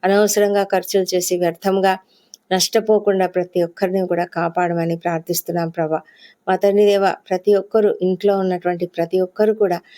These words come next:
ఆ విధమైన ఆలోచన కలిగి ఉండడానికి సహాయం చేయండి. మా తండ్రి దేవ, మరి ఇంట్లో మరి భార్య, పిల్లలు అందరూ కూడా ద్రాక్షావళిలాగా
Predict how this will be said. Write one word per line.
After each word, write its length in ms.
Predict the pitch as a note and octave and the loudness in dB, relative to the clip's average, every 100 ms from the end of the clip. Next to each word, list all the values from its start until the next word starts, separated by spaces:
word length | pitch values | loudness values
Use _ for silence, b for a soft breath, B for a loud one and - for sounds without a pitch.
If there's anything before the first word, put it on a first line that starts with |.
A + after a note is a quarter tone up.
| B - | B -4
ఆ 40 | F3+ | 0
విధమైన 440 | F#3+ F#3+ F#3+ F3+ - | 2 2 0 -2 -4
ఆలోచన 480 | F3+ G3 G3 G3 F3+ | -2 0 0 -2 -2
కలిగి 280 | F3+ F3 F3 | -2 -2 0
ఉండడానికి 520 | E3+ E3 E3 E3 F3+ | 0 -2 -2 -4 -4
సహాయం 420 | - E3+ D#3+ D#3+ | -4 -2 -2 -2
చేయండి. 400 | E3 E3 D#3+ D#3 - B B _ | -4 -4 -4 -8 -12 B B _
మా 80 | F#3+ | -2
తండ్రి 300 | F#3+ G3 G3+ | 0 2 2
దేవ, 340 | G3 G3+ G3 G3 _ | 4 2 2 -2 _
మరి 280 | F3+ F3 E3+ b b _ | -4 -2 -2 b b _
ఇంట్లో 400 | G3 G3 G3+ F3+ F3+ _ _ | -2 2 2 2 -2 _ _
మరి 180 | F3+ F3 | 0 0
భార్య, 460 | E3+ F3+ F3+ F3+ E3+ | 0 0 2 0 0
పిల్లలు 360 | F#3 F#3 F3+ | 0 0 0
అందరూ 340 | E3+ E3+ F3+ F3+ | 0 0 -2 -2
కూడా 260 | F3+ E3+ E3+ b b _ | -2 -2 -6 b b _
ద్రాక్షావళిలాగా 1040 | F#3 F#3 F#3+ - G#3 G3 F#3 F3+ F3 E3+ | 0 0 0 0 2 2 2 2 0 0